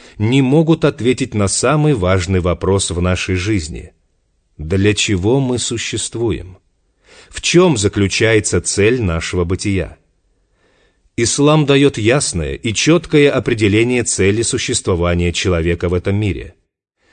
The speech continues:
Всевышний Аллах сказал: "Я сотворил джиннов и людей только для того, чтобы они поклонялись мне".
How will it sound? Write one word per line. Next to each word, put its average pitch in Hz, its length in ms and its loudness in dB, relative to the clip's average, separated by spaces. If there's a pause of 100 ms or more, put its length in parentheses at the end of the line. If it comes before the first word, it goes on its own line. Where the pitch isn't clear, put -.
(140)
Всевышний 131 800 2
Аллах 92 420 0
сказал: 80 680 -8 (800)
"Я 90 280 0
сотворил 131 580 2
джиннов 123 540 0
и 123 80 -2
людей 110 360 2
только 113 440 0
для 90 220 -2
того, 95 540 -2 (220)
чтобы 123 420 2
они 120 360 0
поклонялись 85 1000 0
мне". 80 480 -4